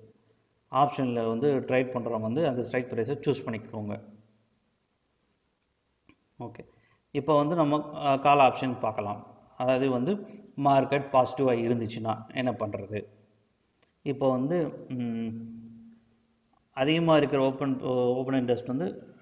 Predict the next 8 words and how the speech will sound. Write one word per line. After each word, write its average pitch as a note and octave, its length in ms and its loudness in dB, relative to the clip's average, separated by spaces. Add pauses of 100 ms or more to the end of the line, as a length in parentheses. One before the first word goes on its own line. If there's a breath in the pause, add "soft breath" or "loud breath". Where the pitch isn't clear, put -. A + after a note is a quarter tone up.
(160)
நைன் C3 260 4
தௌசண்ட் C3 400 -2
தான் D3+ 140 0
கொ-, C#3 200 -8
அதிகமா B2 400 0
இருக்கு. A2 320 -6
நைன் A#2+ 180 -6
தௌசண்ட். A2 360 -8